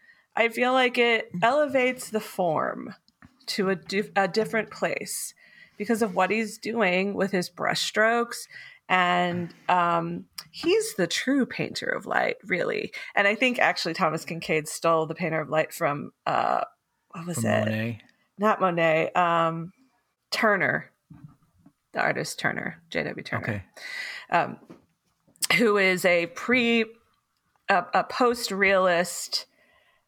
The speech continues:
Speaker 1: that was a step on the way to abstraction. Uh, Monet is also a step on the way to abstraction.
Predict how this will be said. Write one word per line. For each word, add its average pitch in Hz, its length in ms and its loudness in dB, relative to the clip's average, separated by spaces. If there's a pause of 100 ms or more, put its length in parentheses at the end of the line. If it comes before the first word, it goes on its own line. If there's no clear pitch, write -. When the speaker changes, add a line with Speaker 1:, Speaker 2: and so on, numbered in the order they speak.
(720)
Speaker 1:
that 170 640 2 (2500)
was 202 280 2
a 180 100 4
step - 600 0
on 180 180 2
the 175 100 0
way 175 260 2
to 156 120 -2
abstraction. 147 1040 0 (1040)
Uh, 160 220 -2
Monet 185 360 2
is 165 140 0
also 165 300 0
a - 40 -2
step - 300 -2
on - 120 -2
the - 80 -6
way - 140 -4
to - 80 -6
abstraction. - 840 -6